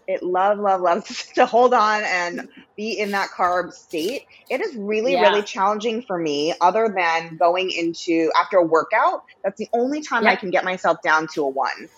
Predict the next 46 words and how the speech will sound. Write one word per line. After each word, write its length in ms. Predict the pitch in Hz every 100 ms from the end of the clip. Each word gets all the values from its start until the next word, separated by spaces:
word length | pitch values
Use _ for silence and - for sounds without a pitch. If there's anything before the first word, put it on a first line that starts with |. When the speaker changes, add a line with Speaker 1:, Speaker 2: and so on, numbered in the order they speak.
| _ _
Speaker 1:
So 140 | 196
it's 120 | 196
on, 200 | 233 226
for 120 | 220 202
those 300 | 208 208 - -
of 400 | 196 180 175 170
you 100 | 185
who 140 | 196 175 185
haven't 380 | 185 180 170
used 200 | 170 170
the 100 | - - _ _
product 380 | 196 175 160 -
yet, 240 | 139 - - - - -
it's 140 | 151
on 100 | 190
a 60 | 180
scale 240 | - 196
from 220 | 190 208
one 260 | 170 170 202
to 120 | 262
five, 500 | 254 156 147 143 156
one 360 | 160 170 180 202
being 320 | 185 175 170
you're 140 | 165
in, 160 | 151 160
like, 160 | 147 -
full-blown 880 | - 196 185 185 185 170 165 165 165 _
fat 200 | 156 147 -
burn, 360 | 147 143 143 - _ _
five 320 | 180 165 170
being 220 | 160 156 156
you're 140 | 147
only 280 | 170 165 165
burning 340 | 156 147 147
carbs, 340 | - 135 135 143
which 140 | 139
is 100 | 147
usually, 280 | 147 139 143
like, 180 | 131 135
after 360 | 143 - 131 131
a 20 |
night 240 | 131 127
of 220 | 120 127 131 _ _ _ 170
eating 220 | 147 143
poorly 480 | - 135 131 131 127
or, 400 | 123 123 127